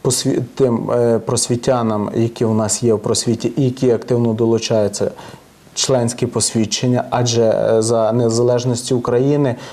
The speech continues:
в нас на Надвірнянщині не було жодного посвідчення. Ну,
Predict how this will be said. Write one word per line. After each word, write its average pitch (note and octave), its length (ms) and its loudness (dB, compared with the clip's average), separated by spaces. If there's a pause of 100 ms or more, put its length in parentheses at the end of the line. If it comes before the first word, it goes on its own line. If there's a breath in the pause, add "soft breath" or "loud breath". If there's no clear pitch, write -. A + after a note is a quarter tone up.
(140 loud breath)
в A#2 60 -2
нас B2 320 2
на B2+ 100 0
Надвірнянщині B2 880 2
не B2 220 2
було A#2+ 300 2
жодного A#2+ 440 0
посвідчення. C3 680 -2
Ну, A2 260 0